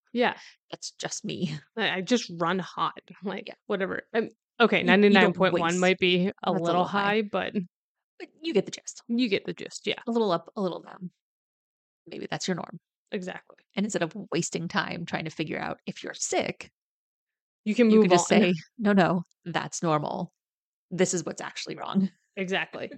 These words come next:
Speaker 1: 'Cause, like, they can get a little lost in the weeds too, right?
Speaker 2: Yeah.
Speaker 1: 'Cause, like, that is typically an indicator.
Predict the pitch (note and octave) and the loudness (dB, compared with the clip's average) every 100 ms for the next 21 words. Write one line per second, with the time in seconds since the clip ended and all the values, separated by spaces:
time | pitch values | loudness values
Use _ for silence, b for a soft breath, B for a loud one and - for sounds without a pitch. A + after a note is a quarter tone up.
0 | - - C4+ C4+ C4 - F#3+ A#3 A#3+ D#4+ | -16 -6 -2 0 -2 -2 4 6 6 2
1 | D#4+ D#4+ D4+ C#4+ G#3+ F#3 F#3 A3+ G3 F#3 | 0 -2 -2 -2 0 -2 -2 -2 -2 -2
2 | F3 F3 - - F#3+ - _ _ _ _ | -4 -6 -8 -6 -6 -8 _ _ _ _
3 | F#3 G3 - A3 G#3+ G#3 _ _ F#3 E3+ | -4 -2 -2 -2 0 -2 _ _ -4 -4
4 | F3 G3+ G3+ - E3 F#3 G3+ G#3 A#3+ C#4 | -2 -4 -6 -4 -6 -6 -4 -2 -2 -2
5 | A3 F3 E3+ | -4 -4 -10